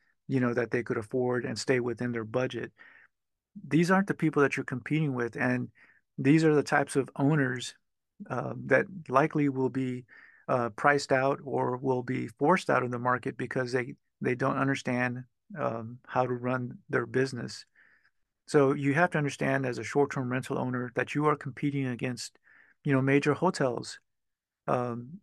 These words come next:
i-, in your, in your market, because they're the ones that are going to compete with you on the experience.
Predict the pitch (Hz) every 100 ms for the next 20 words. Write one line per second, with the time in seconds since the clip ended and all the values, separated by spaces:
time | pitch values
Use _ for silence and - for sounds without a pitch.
0 | - 175 - 139 135 127 - 143 131 127
1 | 160 180 117 104 _ _ _ _ - 160
2 | 156 139 165 175 151 143 143 131 127 139
3 | 139 135 131 135 _ 147 127 170 151 143
4 | 139 131 131 139 135 131 127 120 - -
5 | 147 147 127 123 - -